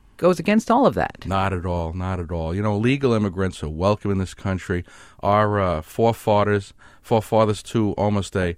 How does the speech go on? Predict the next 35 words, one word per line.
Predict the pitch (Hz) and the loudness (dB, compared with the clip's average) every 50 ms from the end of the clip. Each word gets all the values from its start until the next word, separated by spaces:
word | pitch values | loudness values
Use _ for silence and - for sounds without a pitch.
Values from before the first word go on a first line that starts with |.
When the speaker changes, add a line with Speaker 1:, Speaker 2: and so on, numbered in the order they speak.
| _ - - - - - - _ | _ -20 -20 -20 -20 -20 -20 _
Speaker 2:
uh, | - - 90 76 - - - - | -8 -6 -6 -6 -4 -6 -8 -6
a | - 87 | -8 -8
person | 87 - 110 127 123 123 - - 104 | -6 -2 2 2 2 2 0 -2 -2
in | 92 85 | -2 -2
this | 80 80 | -4 -6
country | - - 104 90 85 - - 87 80 80 - _ _ _ | -8 -6 -4 -4 -4 -6 -6 -8 -8 -8 -12 _ _ _
were | - 117 117 | 0 2 2
immigrants. | 131 170 165 127 - 80 58 - - - | 4 2 2 0 -2 -6 -8 -8 -8 -6
My | - 180 180 | -2 -2 -2
family | 156 - 131 104 92 87 80 | -2 -2 -2 -2 -2 -4 -6
were | 76 - - | -6 -8 -6
immigrants. | 90 87 76 - - - - - - - - - - | -6 -8 -8 -8 -12 -18 -20 -18 -20 -20 -20 -12 -8
There | 92 92 | -6 -6
is | 95 92 90 92 | -6 -6 -4 -4
no | 101 110 123 127 131 131 131 127 - - - - - | -2 0 0 0 0 -2 -2 -6 -10 -20 -20 -20 -6
issue, | - 123 139 135 - - 135 117 | 0 2 2 2 2 -2 0 2
no | 117 120 120 | 2 0 0
problem | - - - 117 110 107 104 104 | -2 0 2 4 4 4 4 2
with | 95 90 - 101 | -2 -4 -2 0
legal | 110 117 110 110 | 0 0 2 0
immigration. | 95 92 87 76 - 85 82 80 80 - - - 76 | -2 -2 -4 -4 -4 -4 -4 -4 -6 -8 -10 -10 -10
However, | 78 85 92 90 98 117 127 127 117 98 80 - - - - - - - - _ | -8 -6 -2 0 2 4 4 4 2 -2 -2 -2 -8 -20 -20 -20 -20 -20 -20 _
keep | - - 160 - | -4 -4 -2 0
in | 156 135 | 0 0
mind | 131 127 123 123 120 110 | 2 2 2 2 2 0
that | 101 - | -2 -4
the | - 92 | -6 -6
whole | 95 107 110 110 | -2 -2 -4 -4
concept | - - 117 107 107 104 - 95 - | -4 -4 -2 -2 -2 -2 -6 -8 -8
of | 87 80 | -8 -6
legal | 87 101 107 101 104 98 | -4 -4 -2 -2 -4 -4
immigration | 90 87 80 82 92 98 98 104 101 - - 85 78 80 - - - - _ _ | -4 -4 -4 -2 -2 0 0 0 -2 -4 -6 -8 -8 -8 -12 -20 -20 -20 _ _
has | - - 110 110 113 117 - - - | -8 -4 0 0 0 0 -2 -6 -14
some | - - - 110 104 | -14 -6 -4 -4 -4
control. | - - 95 87 - - - - 143 143 147 135 90 - - - | -4 -6 -8 -8 -8 -10 -10 -6 -2 -2 0 0 -2 -4 -6 -10